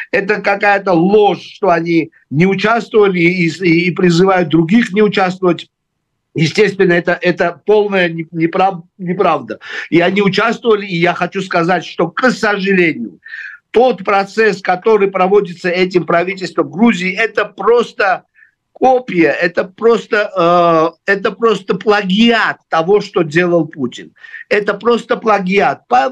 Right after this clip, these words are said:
по законодательным форматам, по отношению к медиа, по отношению ко всем, эм, ко всем, э, этим деталям, как они, как они развивают свою, стараются развить свою страну, это просто кальк.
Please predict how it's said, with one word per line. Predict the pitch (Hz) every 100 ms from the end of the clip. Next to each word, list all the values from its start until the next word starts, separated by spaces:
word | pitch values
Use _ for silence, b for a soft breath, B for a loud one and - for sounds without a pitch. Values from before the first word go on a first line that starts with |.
| 240
по | 269
законодательным | 220 233 233 220 220 185 202 196 190 170 175 160
форматам, | 170 165 160 156 156 135
по | 175
отношению | 190 220 208 - 226 214 208
к | 202
медиа, | 147 170 190 185 151 143 135
по | - 160
отношению | 185 214 202 220 214 208 180 B B B B
ко | 185
всем, | 196 196 233 220 196
эм, | 170 165 160 151
ко | 147 190
всем, | 185 196 220 214
э, | 180 180 170 165 165 160 151 151
этим | 180 175 175 147
деталям, | 147 185 208 185 156
как | 147 165
они, | 175 175 170
как | 170 170
они | 175 175 170 - B B B
развивают | 123 170 180 208 196 143
свою, | 135 175 160
стараются | 151 185 185 196 160 -
развить | 139 143 147 170 156
свою | - 151
страну, | 151 - _ 170 156 175 226
это | 240 208 208
просто | 202 208 240 - 220
кальк. | 190 208 185 -